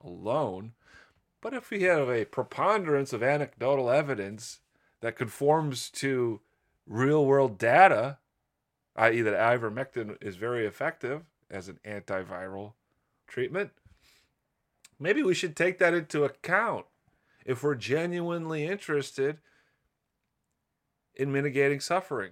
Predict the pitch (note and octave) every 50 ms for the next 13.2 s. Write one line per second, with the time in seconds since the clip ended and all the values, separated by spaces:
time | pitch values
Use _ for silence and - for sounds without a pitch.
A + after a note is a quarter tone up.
0 | _ - G#2+ A2 A#2 A2+ G#2+ A2+ C#3 D#3 D3 C#3+ C3+ C3 B2+ B2+ B2+ C3+ C#3 C#3
1 | C#3 D3 - _ _ _ _ _ _ _ _ _ _ _ _ _ _ _ - A2+
2 | G2+ A2+ A#2 A2+ - - D#3+ E3+ G3+ G3 - - - - A2 F#2+ F2 D#2+ - _
3 | _ _ _ - A2 A2+ A#2+ A2+ G#2 A2 C#3 D3+ D#3+ C#3+ D3+ C#3+ C3 B2 D3+ E3+
4 | G3 G3 D3+ A#2 - - - - _ _ _ _ _ - G2+ G#2 F2+ - - -
5 | G2+ F2 E2 - - - - _ _ _ _ _ _ _ _ _ _ _ _ _
6 | _ _ _ _ _ _ _ _ _ _ _ _ _ _ _ _ _ _ _ _
7 | _ _ _ _ _ _ - D3 D3+ D#3 F3 F#3+ E3 - - G3+ A#3+ C#4 A#3+ F3+
8 | C3+ A2 G2 F2 - _ _ _ _ _ _ _ _ _ _ _ _ _ _ _
9 | _ _ _ _ _ _ _ _ _ _ _ _ _ _ - B2 D3+ F3 E3+ -
10 | - G3+ - - - F#3+ G#3+ C4 C#4+ C4 A3 E3+ B2 G#2 F#2 - C3+ D3 C#3+ -
11 | - - A3 B3 B3+ B3+ - - G#3 F#3+ - - - A3 A#3+ A#3+ A3 G3 D3 A2+
12 | A#2 B2+ B2+ B2 F3+ G#3 G#3+ G3 E3+ D#3 E3+ E3 D3 - F#3 E3+ D3+ C#3 B2 -
13 | G3+ F#3 C#3 -